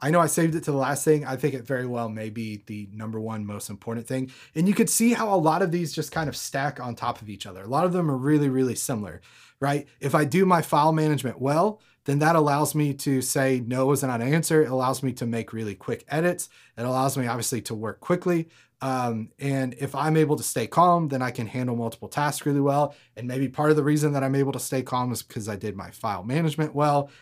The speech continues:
and ultimately because I realized this is all about serving and making the artist or the, the band that I'm working with feel comfortable. So, uh, again, for me, let's, let's, as a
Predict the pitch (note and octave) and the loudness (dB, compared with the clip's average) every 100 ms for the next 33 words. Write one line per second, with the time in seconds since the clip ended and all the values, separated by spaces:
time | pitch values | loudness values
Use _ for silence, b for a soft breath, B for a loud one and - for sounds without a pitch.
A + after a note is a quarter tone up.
0 | B C3+ C3+ C#3 D3+ C#3 C3+ C3 B2+ C3 | B -8 -2 0 0 -2 -4 -4 -2 -2
1 | A#2+ A#2 A#2+ A2+ G#2+ - G#2+ A2 G#2 G#2 | -2 -2 -2 -2 -6 -8 -10 -8 -8 -8
2 | G#2+ - G2+ G#2 G#2 - A2 G#2 G#2+ G2+ | -8 -10 -8 -8 -8 -8 -6 -6 -8 -10
3 | G#2 G2+ G#2+ G#2+ G2+ G#2 G#2+ G#2+ G#2 - | -12 -12 -12 -12 -14 -14 -12 -12 -12 -14
4 | - G#2+ G2 G2 F#2 - F#2 A2 G#2+ G#2 | -14 -18 -14 -16 -14 -20 -12 -10 -10 -12
5 | F#2+ G2 F#2+ G2+ G2 - - F#2 - F#2+ | -12 -12 -12 -12 -14 -14 -12 -14 -12 -16
6 | F2+ F2+ E2+ - b b b b F3 E3 | -16 -20 -20 -20 b b b b 2 2
7 | C#3+ - E3 - E3+ G3 D3 B2 E3 F#3 | 0 0 -2 0 2 2 2 0 0 2
8 | E3+ D#3+ D#3 - D#3+ D#3+ - - _ A#2 | 2 2 0 -6 -6 -6 -12 -18 _ -20
9 | _ - C#3 C#3 D#3+ | _ -10 -4 -2 -2